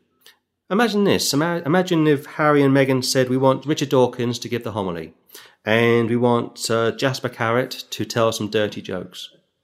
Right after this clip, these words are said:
Just imagine that. You've got the entire world watching. This will go out on British,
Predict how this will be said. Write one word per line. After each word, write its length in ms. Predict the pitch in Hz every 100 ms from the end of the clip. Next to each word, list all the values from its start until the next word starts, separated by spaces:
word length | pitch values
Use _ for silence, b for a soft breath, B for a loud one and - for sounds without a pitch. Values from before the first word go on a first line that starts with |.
| -
Just 180 | 226
imagine 380 | 233 214 208 196
that. 300 | 160 92 - - b b b b
You've 180 | 139 135
got 500 | 147 147 - - -
the 100 | 135
entire 360 | 139 170 185 156
world 460 | 139 127 131 156
watching. 480 | 117 117 - 120 139
This 140 | 139
will 80 | 139
go 80 | 131
out 380 | 123 120 - -
on 300 | 110 107 107 -
British, 460 | 131 131 135 -